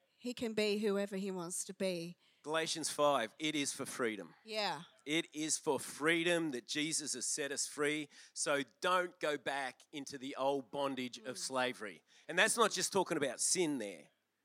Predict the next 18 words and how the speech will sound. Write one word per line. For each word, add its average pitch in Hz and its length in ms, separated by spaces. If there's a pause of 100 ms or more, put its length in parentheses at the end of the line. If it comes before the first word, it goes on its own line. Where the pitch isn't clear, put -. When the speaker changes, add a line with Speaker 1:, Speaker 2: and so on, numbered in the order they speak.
(680)
Speaker 2:
You 147 80
know, 151 80
that's 175 220
not 208 140
talking 202 260
about 151 180
sin. 180 260
It's 170 140
actually 185 380
talking 165 460
about 139 340
missing 170 480
the 151 80
mark 135 480
for 143 140
what 139 280
God 143 320
has 123 480